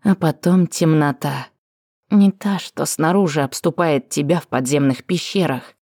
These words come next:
а та, которая пропитывает насквозь, затапливает сердце и легкие, не дает вздохнуть, погружает сознание в черную липкую субстанцию безнадежности между сном и явью.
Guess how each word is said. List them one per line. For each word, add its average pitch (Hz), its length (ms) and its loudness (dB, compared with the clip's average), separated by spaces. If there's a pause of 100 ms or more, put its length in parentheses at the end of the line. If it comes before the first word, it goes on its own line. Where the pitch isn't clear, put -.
(140)
а 139 180 -2
та, 156 360 -4
которая 143 520 -2
пропитывает 156 760 0
насквозь, 180 720 -2 (260)
затапливает 151 800 2
сердце - 540 -4
и 135 80 2
легкие, - 680 -2 (120)
не 220 160 6
дает 208 380 4
вздохнуть, 165 720 -2 (300)
погружает 170 600 2
сознание 143 640 0
в - 80 -10
черную 151 480 0
липкую 147 420 0
субстанцию 156 720 -2
безнадежности 165 1120 -2
между 139 420 -4
сном 139 460 0
и 151 40 0
явью. 131 640 -4